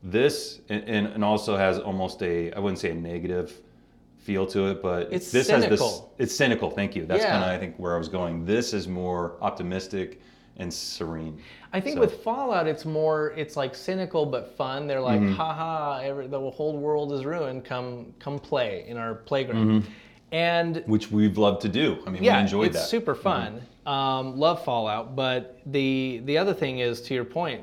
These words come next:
Speaker 2: uh, not only is it, uh, only a post-apocalyptic wasteland, but it's also like Fallout four. It's just Boston.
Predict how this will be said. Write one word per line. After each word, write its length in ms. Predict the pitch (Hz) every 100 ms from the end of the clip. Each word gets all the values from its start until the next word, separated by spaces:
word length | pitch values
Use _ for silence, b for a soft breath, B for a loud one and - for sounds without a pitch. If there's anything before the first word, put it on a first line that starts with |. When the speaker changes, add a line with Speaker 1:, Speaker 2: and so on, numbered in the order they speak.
| -
Speaker 2:
uh, 280 | 127 117 110 92
not 200 | 127 147
only 260 | 143 135
is 160 | 123 117
it, 300 | 113 107 - - _ -
uh, 120 | - -
only 360 | 135 143 131
a 60 | 117
post-apocalyptic 1000 | - 123 117 135 - 117 - 117 104 107
wasteland, 760 | - 107 135 139 117 101 98 101 B B B B -
but 560 | 123 117 135 139 107 -
it's 160 | 120 -
also 380 | 139 156 143 120
like 240 | 107 104
Fallout 300 | - 107 104
four. 160 | 113 107
It's 140 | 98
just 340 | - 156 147 -
Boston. 400 | 98 95 -